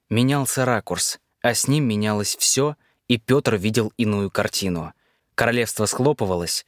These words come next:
теряло краски, серело и чернело, сжималось, как сухой лист, что скручивается в пламени на миг, перед тем,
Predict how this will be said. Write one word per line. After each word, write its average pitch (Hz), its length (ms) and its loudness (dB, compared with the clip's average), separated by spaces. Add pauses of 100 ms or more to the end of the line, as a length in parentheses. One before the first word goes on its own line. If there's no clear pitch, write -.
(100)
теряло 113 340 2
краски, 110 640 -2 (180)
серело 135 460 2
и 131 180 -4
чернело, 101 680 0 (260)
сжималось, 117 720 0
как - 160 0
сухой 104 360 0
лист, 113 380 -2 (260)
что - 220 0
скручивается 135 640 0
в - 100 -8
пламени 104 420 2
на 104 140 0
миг, 98 340 -4 (260)
перед 101 260 2
тем, 131 300 0